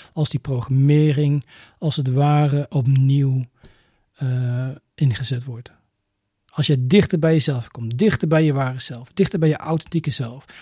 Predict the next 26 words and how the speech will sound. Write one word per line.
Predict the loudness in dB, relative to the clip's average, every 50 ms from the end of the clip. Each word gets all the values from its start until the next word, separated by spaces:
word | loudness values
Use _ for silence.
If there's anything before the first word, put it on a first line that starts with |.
| -20 -20 -20 _ _ _
dichter | 0 2 2 2 0 0
bij | 0 0
de | 0
persoon | -2 -4 0 2 4 4 4
die | 4 2
je | 0 -2
eigenlijk | -4 -4 -2 -2 -2 -2 -2
hoort | -2 -2 0 2 0 0 -2
te | -4 -8
zijn | -6 -2 -2 0 0 0 0 -2 -4 -6 _ _ _ _ _ _ _ _ _ _ _
en | -2 0 0 2
die | 2 2 2
je | 2 2
kunt | 2 0 0 0 0
zijn | 0 -2 -2 -2 -2 -4
en | -4 -2
die | -2 -2 -2
je | -2
kunt | -2 -4 -4 -2
worden, | -2 -2 -2 -2 -4 -8 _ _ _ _
dan | -2 -2 -2 -2
ga | -2 -2 -2 0 0
je | -2 -2 -2
andere | 0 0 0 2 0 -2
keuzes | -2 -2 0 0 0 -2 -4 -4
maken. | -6 -6 -8 -10 -16 -20